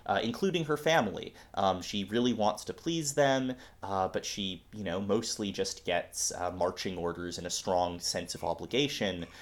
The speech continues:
um, which means that she thinks of mundane life and, like, the normal parts of her life, both family-wise and school, very fondly. Um, so yeah, she's,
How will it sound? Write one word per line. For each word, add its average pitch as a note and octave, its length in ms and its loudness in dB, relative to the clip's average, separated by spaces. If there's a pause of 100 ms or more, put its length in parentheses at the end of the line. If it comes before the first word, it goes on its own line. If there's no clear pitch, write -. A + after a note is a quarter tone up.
(260)
um, F2 520 0
which G#2+ 200 -4
means A2 200 2
that - 160 0
she G2+ 340 0 (160)
thinks D3 260 0
of A2 140 -4
mundane A2 560 4
life F2 540 2
and, F2 200 -6
like, F2 500 0
the G2 60 -4
normal G#2 420 2
parts F#2+ 340 0
of F#2+ 80 -6
her G2+ 120 -4
life, F2 380 -2
both F2+ 220 0
family-wise F2 720 0
and E2 120 -6
school, G2+ 640 2 (160)
very G2+ 380 4
fondly. E2 720 -4 (600)
Um, F2+ 540 -2 (500)
so - 100 6
yeah, A2+ 200 8
she's, - 440 0